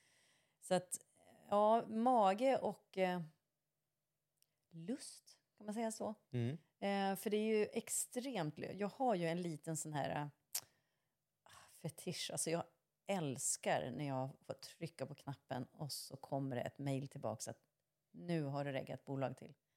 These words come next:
Speaker 1: Det är så roligt. Jag äl-, ja, det är så kul. Eh, så att, eh, det skulle jag vilja göra igen. Mm.
Speaker 2: Vem har betytt mest för er bransch?
Speaker 1: Som person?
Speaker 2: Ja.
Speaker 1: Oj,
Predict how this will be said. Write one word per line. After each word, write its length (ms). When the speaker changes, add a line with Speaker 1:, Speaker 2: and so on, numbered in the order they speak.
Speaker 1:
Det 180
är 180
så 440
roligt. 480
Jag 140
äl-, 280
ja, 140
det 120
är 80
så 160
kul. 180
Eh, 340
så 60
att, 220
eh, 220
det 360
skulle 220
jag 80
vilja 140
göra 140
igen. 180
Mm. 200
Speaker 2:
Vem 180
har 80
betytt 640
mest 260
för 120
er 200
bransch? 500
Speaker 1:
Som 180
person? 760
Speaker 2:
Ja. 220
Speaker 1:
Oj, 600